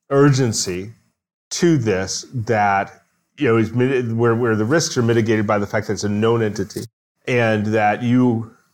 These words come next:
only need to offload as much work to this person as you don't believe your current iteration of people has the capacity to successfully serve. So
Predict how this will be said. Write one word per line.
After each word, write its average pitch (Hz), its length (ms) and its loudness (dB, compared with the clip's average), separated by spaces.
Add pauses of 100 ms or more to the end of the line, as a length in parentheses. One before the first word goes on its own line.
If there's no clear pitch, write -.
(160)
only 143 280 2
need 113 600 0 (460)
to 147 180 2
offload 113 760 4
as 107 200 -6
much 123 240 0
work 123 280 0
to 117 100 -4
this 107 140 -2
person 107 520 -6
as 107 580 -2 (240)
you 120 180 4
don't 120 240 4
believe 110 380 0
your 104 80 0
current 127 480 0 (480)
iteration 113 560 0
of 107 140 -4
people 110 640 -4
has 117 260 -4
the 110 80 -4
capacity 110 480 -4
to - 140 -12
successfully 101 920 -6 (380)
serve. 143 420 0 (380)
So 110 540 0